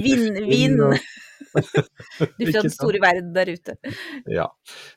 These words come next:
Speaker 2: Nei, så det, det, vi kan stelle pent med de som vi har inne. Altså, vi må ikke glemme de, for at det, ofte så blir det varmere inne på sommeren, og da må vi også tenke på at de er da i vekstsesong på grunn av mye lys, og da
Speaker 1: Mm.
Speaker 2: trenger de også mer vann.
Speaker 1: Ja.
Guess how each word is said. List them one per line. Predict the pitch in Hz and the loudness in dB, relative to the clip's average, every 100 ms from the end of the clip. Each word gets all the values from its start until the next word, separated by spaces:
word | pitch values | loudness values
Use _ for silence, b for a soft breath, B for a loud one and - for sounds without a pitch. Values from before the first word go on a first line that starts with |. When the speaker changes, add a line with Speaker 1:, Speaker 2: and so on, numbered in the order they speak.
| - | -4
Speaker 2:
Nei, | 110 | 0
så | 139 | 2
det, | 127 131 123 | 4 4 4
det, | 127 | 2
vi | 127 | 0
kan | 131 131 135 | -2 -2 -2
stelle | - 117 95 | -2 0 0
pent | 95 82 80 | -2 -6 -6
med | 95 | -8
de | 87 82 | -6 -8
som | - | -6
vi | 92 | -4
har | 95 | -4
inne. | 90 85 90 | -4 -4 -4
Altså, | 101 117 | -2 0
vi | 120 | 0
må | |
ikke | 107 127 | -2 -2
glemme | 135 127 90 78 | 0 0 0 0
de, | 131 | 0
for | - 113 | 2 2
at | |
det, | 117 - B B | 2 -4 B B
ofte | - - | -4 -2
så | 156 160 | -2 0
blir | 113 | 2
det | 101 110 | 4 4
varmere | 120 85 78 107 | 4 2 0 -2
inne | 123 87 80 101 104 | -2 -2 -2 -2 -2
på | - 101 95 | -2 0 0
sommeren, | - 110 120 143 - B B | 0 0 0 0 -6 B B
og | 131 | -2
da | 107 | 2
må | 95 | 4
vi | 117 | 2
også | 127 123 | 0 -2
tenke | 143 90 - - | -2 -2 -4 -4
på | |
at | 90 107 95 | -2 -2 -2
de | 92 101 - - | -2 -2 -4 -4
er | 90 95 98 | -2 0 -2
da | 92 92 90 | 0 2 4
i | 110 | 4
vekstsesong | 90 - - - 156 165 | 2 -2 -4 0 2 2
på | 117 | 2
grunn | 98 92 | 2 2
av | 92 | 2
mye | 92 | 2
lys, | 95 165 - - - | 2 2 0 -8 0
og | 240 | 6
da | 214 | 8
Speaker 1:
Mm. | 175 | 8
Speaker 2:
trenger | 87 - | 4 0
de | |
også | 82 - | -4 -4
mer | 85 147 | -4 -2
vann. | 69 71 - _ 208 | -4 -6 -12 _ -4
Speaker 1:
Ja. | 143 | -4